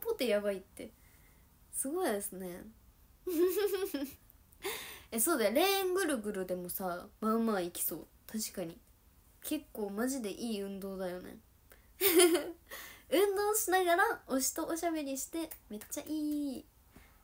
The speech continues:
ディーディーめっちゃいいかもね。<laughs> それは、あのね、疲労感やばいよね、絶対。疲れて。大丈夫かな？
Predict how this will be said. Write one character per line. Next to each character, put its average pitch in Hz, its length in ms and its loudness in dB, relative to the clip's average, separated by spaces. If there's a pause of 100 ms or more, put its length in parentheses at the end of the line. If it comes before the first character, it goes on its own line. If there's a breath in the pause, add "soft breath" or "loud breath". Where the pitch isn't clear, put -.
(160)
デ 226 60 -6
ィ 269 180 0
ー 294 40 -4
デ 311 80 -4
ィ 285 120 0
ー 208 60 -4
め 196 80 -6
っ 190 100 -10
ち - 100 -6
ゃ - 80 -6
い 262 120 -2
い 220 40 -4
か 185 100 -8
も 160 120 -6
ね。 - 200 -12 (400)
<laughs> 330 1700 4
そ - 160 2
れ 330 100 4
は、 381 120 4 (960)
あ 220 60 -4
の 220 200 -2
ね、 196 420 -6 (200)
疲 294 140 -4
労 415 160 2
感 220 180 4
や 196 100 0
ば 233 120 0
い 226 60 0
よ 175 80 0
ね、 165 120 -6
絶 180 240 -8
対。 185 220 -4 (180)
疲 - 200 -2
れ 208 100 -4
て。 - 240 -12 (840)
大 285 120 -4
丈 440 140 0
夫 285 140 0
か 202 140 -10
な？ - 160 -12